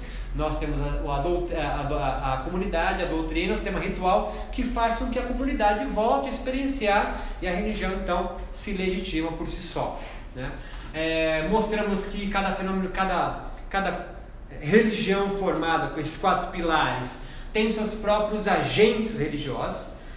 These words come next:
É, o sacerdote geralmente é o cara que sustenta a, a tradição. Nós temos, é,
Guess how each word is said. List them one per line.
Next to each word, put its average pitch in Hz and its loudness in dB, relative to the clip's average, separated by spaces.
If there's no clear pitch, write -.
É, 139 -2
o 151 -2
sacerdote 165 0
geralmente 156 -2
é 160 0
o 151 0
cara 151 -2
que 143 -4
sustenta 180 -4
a, 127 -2
a 143 -2
tradição. 147 -2
Nós 156 0
temos, 156 -2
é, 135 0